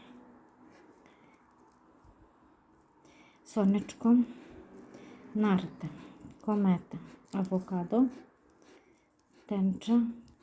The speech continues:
Мами антенну, плеяду, квітушок, перла, віногронку.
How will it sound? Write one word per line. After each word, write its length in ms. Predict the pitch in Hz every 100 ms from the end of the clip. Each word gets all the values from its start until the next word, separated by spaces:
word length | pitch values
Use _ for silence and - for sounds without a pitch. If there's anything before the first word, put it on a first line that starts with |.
| - _ _ _ _ _ - - _ _ _ _ _ _ 233
Мами 540 | 190 190 190 190 185 -
антенну, 680 | 202 185 - 202 185 180 180 -
плеяду, 680 | 196 185 180 180 185 247 269 277 - _ _ _ - _ - - - - _ - - - - -
квітушок, 640 | 254 - 269 254 247 - - - _ _ - _ _ _ _ _ _
перла, 460 | - 208 208 202 202 190 - _ - _ - - _ _ -
віногронку. 800 | 196 190 196 185 175 170 -